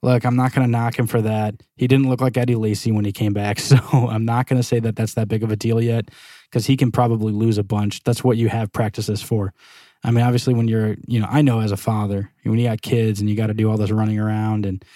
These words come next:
trying to spend time with your family and things like that, you know, the last thing you're doing is trying to, "Man, I gotta work out for four hours," or whatever. So not running cone drills. <laughs> I mean, it's just not gonna happen. You know,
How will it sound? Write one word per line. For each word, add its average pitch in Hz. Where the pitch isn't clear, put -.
trying 117
to 113
spend 110
time 113
with 107
your 101
family 110
and 101
things 104
like 101
that, 107
you 110
know, 104
the 101
last 110
thing 117
you're 107
doing 104
is 98
trying 104
to, 98
"Man, 117
I 107
gotta 110
work 107
out 107
for 110
four 107
hours," 101
or 101
whatever. 104
So 101
not -
running 117
cone 117
drills. 107
<laughs> -
I -
mean, 139
it's 117
just 117
not 117
gonna 104
happen. 104
You 113
know, 107